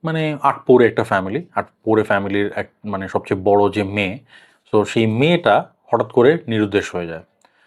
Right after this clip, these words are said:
নিরুদ্দেশ হয়ে যাওয়ার পরে তারা মোটামুটি কিছুদিন তো খোঁজাখুঁজি করে,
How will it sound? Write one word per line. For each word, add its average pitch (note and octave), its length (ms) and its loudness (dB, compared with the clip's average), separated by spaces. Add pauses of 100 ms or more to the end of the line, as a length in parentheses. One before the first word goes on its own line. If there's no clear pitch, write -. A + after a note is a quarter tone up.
(220)
নিরুদ্দেশ B2+ 380 2
হয়ে B2+ 120 4
যাওয়ার A#2+ 220 4
পরে A2 400 4 (160)
তারা G2+ 280 6
মোটামুটি G2 640 -2 (140)
কিছুদিন G2+ 360 -4
তো G2 100 -2
খোঁজাখুঁজি G2+ 480 -2
করে, F#2 440 -2